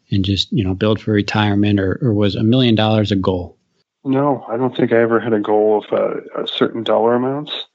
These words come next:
Speaker 2: It was just to keep saving, you know, keep plugging away, have more, uh, every day.
Speaker 1: Do you have a goal now? Is there a net worth goal or a passive income goal or, or any sort of goal there financially now for you guys?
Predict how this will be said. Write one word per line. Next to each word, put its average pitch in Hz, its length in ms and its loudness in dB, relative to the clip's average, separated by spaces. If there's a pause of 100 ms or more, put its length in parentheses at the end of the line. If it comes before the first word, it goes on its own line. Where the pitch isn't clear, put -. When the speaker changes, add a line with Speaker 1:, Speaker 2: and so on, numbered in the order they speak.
Speaker 2:
It 113 60 -10
was 110 200 -2
just - 240 -4
to 107 300 4
keep 120 240 0
saving, 104 540 2
you 113 100 0
know, 104 140 2
keep 107 200 -2
plugging 104 300 0
away, 104 320 2 (400)
have 117 320 0
more, 113 500 2 (160)
uh, 101 260 0
every 110 200 0
day. 104 340 -2 (420)
Speaker 1:
Do 127 100 2
you 135 60 2
have 127 100 2
a 123 60 2
goal 120 220 2
now? 113 460 2 (100)
Is 110 160 -4
there 110 140 2
a 110 40 2
net 120 200 0
worth 117 260 -2
goal 123 340 2
or 92 160 0
a 85 60 -4
passive 117 500 -4
income 117 380 0
goal 117 380 2
or, 95 320 -2
or 104 100 -2
any 107 160 2
sort 107 220 0
of 101 80 -2
goal 110 180 2
there 110 160 2
financially 110 540 -2
now 110 180 0
for 120 120 -2
you 120 120 2
guys? 131 300 -2